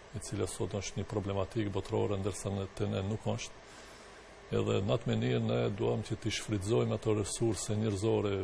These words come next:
që i kemi në disponim, t'i orientojmë në drejtime të caktuara, do të thotë ne të jemi si orientues, me një bashkëpunim me sektorin privat, me qeverinë edhe ne si komunë. Do të thotë mirëmi me lehtësime,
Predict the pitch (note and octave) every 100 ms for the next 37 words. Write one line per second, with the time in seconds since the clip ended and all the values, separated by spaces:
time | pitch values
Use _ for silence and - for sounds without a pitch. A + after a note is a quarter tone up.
0 | G2+ - - - - - - - G2 -
1 | A#2+ A2 G#2 G#2 - G#2 G#2 D#3 - -
2 | - - - - - - - A2+ G#2+ G#2
3 | G2+ - C#3 A2 G#2 - - - - G#2
4 | G2 G2+ F#2+ A#2+ G#2+ G2 - F#2 - A2+
5 | C3 D3 G#2+ - A2 - A2 - A#2+ G#2+
6 | F#2+ - A#2+ A2 G#2+ G2 C3 A2+ D3 -
7 | - - - - - - - A#2+ B2+ G2+
8 | A#2+ - - A#2+ B2 A2 A2 - G#2 -
9 | A#2+ C3 A#2+ B2+ A#2+ C3+ - - - -
10 | - - A2+ A2+ - A#2 A#2 B2+ A#2+ A2
11 | A2 G#2+ A2+ - - G#2 F#2+ F2+ G#2+ G#2+
12 | C3 - A#2+ A#2 G#2+ G#2+ G#2 G2+ - -
13 | A2+ G#2+